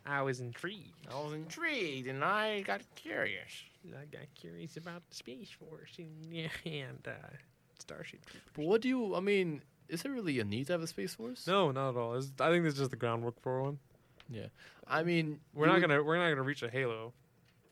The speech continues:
Speaker 2: No. Um, imagine, imagine all I see a century from now, someone
Speaker 1: I would
Speaker 2: finds a
Speaker 1: l-
Speaker 2: giant ship.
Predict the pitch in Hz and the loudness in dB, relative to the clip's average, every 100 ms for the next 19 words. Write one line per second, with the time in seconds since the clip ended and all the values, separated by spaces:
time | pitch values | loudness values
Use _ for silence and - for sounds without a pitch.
0 | _ _ _ _ _ _ - 131 147 131 | _ _ _ _ _ _ -16 -12 -8 -4
1 | - 165 156 147 143 147 156 180 175 151 | 0 6 6 8 12 12 12 10 6 8
2 | 180 185 175 175 180 147 135 156 - 165 | 8 8 8 8 8 6 6 0 0 -4
3 | 160 156 160 170 170 190 226 220 160 143 | -4 -4 -2 0 8 10 12 10 10 8
4 | 143 131 143 143 135 135 147 | 4 6 6 6 2 2 0